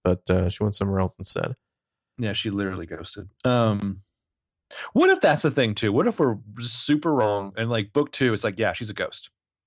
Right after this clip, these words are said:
Speaker 1: It could be. I mean, a ghost that only Julie can see or something. <laughs> You know?
Speaker 2: Whoa, yeah. Um, yeah, so who people take pictures of. So chapter thirty-two, it's a Caitlin chapter. She's driving away.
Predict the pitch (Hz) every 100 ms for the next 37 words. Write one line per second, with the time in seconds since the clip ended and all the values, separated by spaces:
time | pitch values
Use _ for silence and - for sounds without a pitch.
0 | _ _ _ _ _ - - 233 240 87
1 | 98 _ _ _ _ _ _ _ _ 117
2 | 113 90 104 107 117 107 104 90 - -
3 | 90 98 82 92 90 98 113 - 113 -
4 | 120 113 - 117 - _ _ _ _ 95
5 | 90 - _ 107 98 85 - 139 135 127
6 | 120 107 98 - _ _ _ - 143 113
7 | 151 135 131 113 123 113 120 117 120 151
8 | - 101 87 - _ _ - - _ 156
9 | 135 175 170 175 151 - 120 113 110 -
10 | 117 113 117 110 113 107 110 117 117 131
11 | 127 117 104 101 101